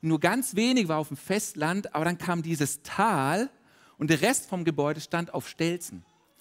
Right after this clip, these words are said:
Und jetzt waren wir da an einem Abend zum Essen und auf einmal fingen Erdbeben an. Auf einmal fing an, die Erde zu wackeln, die Scheiben fingen an zu vibrieren, die Gläser zu klirren. Und da kriegst du schon Muffensausen,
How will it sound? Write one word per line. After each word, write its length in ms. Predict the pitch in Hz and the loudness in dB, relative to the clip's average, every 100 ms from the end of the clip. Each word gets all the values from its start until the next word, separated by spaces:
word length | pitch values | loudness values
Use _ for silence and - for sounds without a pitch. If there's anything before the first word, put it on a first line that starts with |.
| - - - _ | -20 -20 -20 _
Und 60 | 117 | -10
jetzt 140 | - | -2
waren 220 | 147 233 | 2 4
wir 100 | 277 | 4
da 260 | 208 202 208 | 4 4 2
an 140 | 143 131 | 0 -2
einem 100 | 123 | -2
Abend 480 | 156 175 185 196 - | -2 -2 -2 -8 -8
zum 180 | 127 | -8
Essen 460 | 127 165 170 170 170 | -4 -4 -4 -8 -10
und 140 | - | -6
auf 280 | 151 139 - | -6 -6 -6
einmal 840 | 151 170 202 180 165 139 123 127 139 _ - - - | -2 -2 0 2 2 2 0 -2 -6 _ -20 -20 -4
fingen 240 | 156 131 | -2 -2
Erdbeben 680 | - 143 185 - 135 123 123 | -2 -2 -2 -2 0 0 -2
an. 220 | 98 87 - _ _ _ _ _ _ - - - - | -4 -8 -14 _ _ _ _ _ _ -20 -20 -20 -18
Auf 160 | - - - | -16 -8 0
einmal 560 | 185 254 285 220 220 | 2 4 4 2 0
fing 220 | 214 175 | 0 -2
an, 220 | - 175 185 | -2 -2 0
die 100 | 160 | 0
Erde 420 | 151 185 202 214 | 0 0 0 -2
zu 260 | - 202 | -4 -4
wackeln, 540 | 190 196 - 214 220 214 | -2 -2 -4 -4 -4 -4
die 120 | 123 | -6
Scheiben 520 | - - 165 185 196 | -4 0 0 0 -2
fingen 400 | - 208 190 196 | -4 -2 0 0
an 240 | 208 180 190 | 0 -4 -4
zu 160 | 190 | -8
vibrieren, 400 | 180 175 - 185 | -8 -6 -2 0
die 100 | 156 | 0
Gläser 520 | 135 143 160 175 196 180 - - - - | -4 -2 0 0 0 -2 -10 -20 -20 -12
zu 140 | - 175 | -6 -4
klirren. 720 | - 175 190 220 170 214 262 - - - _ _ | -2 2 4 4 4 2 0 -6 -20 -20 _ _
Und 100 | - | -2
da 60 | 175 | 0
kriegst 240 | 196 202 | 0 -2
du 40 | 180 | -2
schon 240 | - 240 | 0 4
Muffensausen, 960 | 208 302 - 156 117 110 131 151 247 | 4 2 0 0 0 2 0 2 0